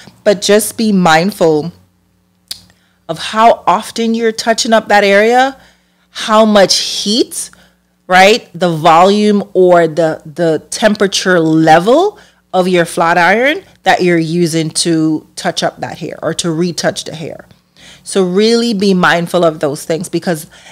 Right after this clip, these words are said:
tho-, those are things that's gonna make the difference in whether or not you get heat damage. Now, I have the curly girl who will come in and she will say, "Well,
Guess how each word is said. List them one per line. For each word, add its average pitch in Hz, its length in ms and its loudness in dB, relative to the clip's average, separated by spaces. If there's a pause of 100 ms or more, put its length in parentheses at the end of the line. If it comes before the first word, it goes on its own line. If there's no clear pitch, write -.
(140)
tho-, 196 440 2
those 220 240 2
are 254 140 -2
things 185 300 -4
that's 160 240 0
gonna 170 180 -2
make 170 240 -4
the 165 60 -6
difference 180 640 -4
in 170 240 -6
whether 165 280 2
or 165 60 0
not 156 240 -2
you 156 160 -6
get 147 220 -6
heat 156 180 -12
damage. - 540 -8 (340)
Now, 175 400 2
I 160 80 -6
have 196 220 -2
the 202 80 -2
curly 185 280 -2
girl 170 220 0
who 175 140 -4
will 165 120 -4
come 208 300 -4
in 196 100 0
and 170 160 -6
she - 160 -6
will 170 140 -4
say, 170 300 -2
"Well, 175 360 0